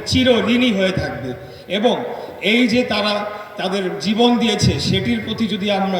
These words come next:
শ্রদ্ধাবোধ, সম্মানবোধ রাখতে চাই, তাহলে যে উদ্দেশ্যে তারা বাংলাদেশের এই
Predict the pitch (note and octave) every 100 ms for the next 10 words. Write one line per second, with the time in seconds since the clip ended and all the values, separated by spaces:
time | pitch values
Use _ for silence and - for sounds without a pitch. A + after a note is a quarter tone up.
0 | F3 - G3+ F#3+ A3+ G3+ F#3 F3+ - G#3
1 | G3 G#3 A3+ G#3+ G3 F#3+ F#3 - F3 F3+
2 | D3+ C3 - - - F3 F#3+ A3+ G#3+ D#3+
3 | - - C#3 G3+ A3+ A#3+ A#3 - A#3+ -
4 | A#3 F#3 F#3+ F#3+ F#3 - - - - F#3
5 | G3 G3+ G3+ G#3 G#3+ G3+ - F3 F3+